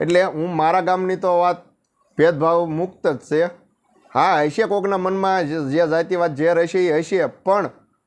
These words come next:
રામા મંડળ જે હાકે તે વ્યક્તિઓ ભેદભાવ કે જાતિવાદ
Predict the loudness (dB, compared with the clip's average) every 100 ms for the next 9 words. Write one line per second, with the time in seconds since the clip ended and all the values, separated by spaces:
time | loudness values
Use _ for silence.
0 | _ _ _ -2 0 2 2 0 0 0
1 | 0 0 2 2 0 0 -2 -4 _ _
2 | _ 0 0 0 -2 -2 -2 -2 -2 0
3 | 0 0 0 2 0 -2 -2 -2 -2 -2
4 | 0 0